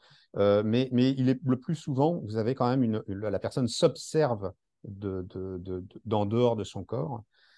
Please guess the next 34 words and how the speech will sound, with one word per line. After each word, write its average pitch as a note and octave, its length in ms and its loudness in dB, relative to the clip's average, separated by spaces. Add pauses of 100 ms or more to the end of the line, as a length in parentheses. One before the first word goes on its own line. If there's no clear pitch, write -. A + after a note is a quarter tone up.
(380)
Euh, F#2+ 1080 0 (300)
et G2 180 -2
elle G2+ 140 -4
peut A2+ 100 -2
faire G#2 180 0
des F#2+ 80 0
voyages A2+ 480 2
aussi - 180 -12
en G2 100 -6
conscience, C3 580 -10
c'est-à-dire - 240 -20
qu'elle - 160 -10
peut, - 160 -12
euh, G#2 420 -8 (320)
aller F2+ 240 -6
visiter, G#2 720 -10
euh, F2 420 -10 (240)
à - 140 -10
dix F#2 180 -8
mille F#2+ 200 -6
kilomètres. G2 760 -8
C'est-à-dire - 340 -2
qu'en C3+ 120 4
fait, - 380 2
elle, B2 320 2
elle A#2 240 4
a C3+ 260 4 (540)
la G2+ 160 0
faculté C#3+ 680 0
de G2+ 100 0
se - 180 -6
déplacer B2 840 0 (600)
dans F#2+ 320 2
l'espace C3 720 0